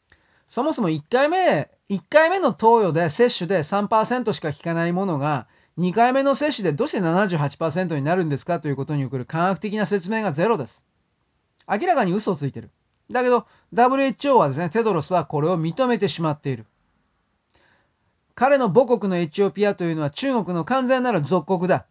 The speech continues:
中国からの投資であるとか技術の供与がなければ、いわゆる先進諸国並みの発展というのはありえないだろう。だからといって、彼らは、彼たちは、自国の発展のために全人類を生贄に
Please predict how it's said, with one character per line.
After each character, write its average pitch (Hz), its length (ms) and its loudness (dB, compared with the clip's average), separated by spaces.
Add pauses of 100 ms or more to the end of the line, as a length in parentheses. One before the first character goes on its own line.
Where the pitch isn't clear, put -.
(1080)
中 285 220 -2
国 240 140 2
か 202 140 -2
ら 196 80 2
の 180 120 -2
投 214 220 2
資 175 140 -6
で 233 80 4
あ 226 40 4
る 202 80 2
と 175 60 -4
か 160 120 -2
技 196 160 0
術 233 240 -2
の 165 120 -2
供 220 240 2
与 175 100 0
が 160 100 -4
な 175 120 0
け 165 100 -4
れ 151 80 -2
ば、 165 280 2 (340)
い 220 120 -2
わ 269 180 6
ゆ 247 80 4
る 240 240 0 (420)
先 240 280 0
進 233 220 0
諸 240 160 0
国 233 180 -2
並 240 180 0
み 240 60 0
の 226 60 2
発 214 200 -2
展 247 200 -2
と 214 60 0
い 196 40 2
う 180 40 0
の 170 80 0
は 165 100 -4
あ 233 100 4
り 254 100 0
え 247 100 2
な 254 140 4
い 233 40 2
だ 165 120 2
ろ 110 160 -8 (760)
う。 - 20 -10
だ 285 140 4
か 294 100 4
ら 240 140 6
と 196 100 0
い 170 60 0
っ 147 40 -12
て、 151 380 0
彼 247 240 4
ら 175 140 6
は、 160 280 4
彼 208 220 4
た 190 180 -2
ち - 160 -6
は、 151 260 0 (300)
自 156 180 -2
国 285 260 4
の 285 100 4
発 262 240 0
展 277 160 2
の 269 120 0
た 269 120 0
め 247 100 -2
に 147 200 -4
全 277 260 2
人 233 240 2
類 185 240 2
を 202 160 4
生 277 320 -2
贄 277 240 2
に 294 240 -2